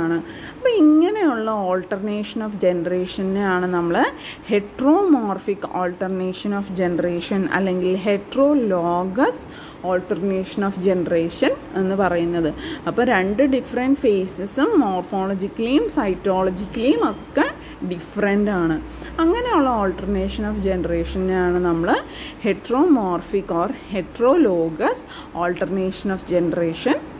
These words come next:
എന്ന് പറയുന്നത്. Thank you.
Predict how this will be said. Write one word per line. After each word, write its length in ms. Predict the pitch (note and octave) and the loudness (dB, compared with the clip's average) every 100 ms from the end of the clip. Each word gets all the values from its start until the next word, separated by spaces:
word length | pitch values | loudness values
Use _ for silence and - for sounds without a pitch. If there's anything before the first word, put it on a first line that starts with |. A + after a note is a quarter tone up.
| - | -4
എന്ന് 140 | F3+ F3 | -4 -2
പറയുന്നത്. 520 | E3 D#3+ D#3 D3 C#3 - - - - - - - - - - - - - - - - | -2 0 0 0 -4 -8 -12 -18 -18 -18 -20 -20 -20 -20 -20 -20 -20 -18 -18 -12 -4
Thank 380 | A3+ G#3+ G#3 - | -2 -2 -4 -2
you. 140 | G3 | 2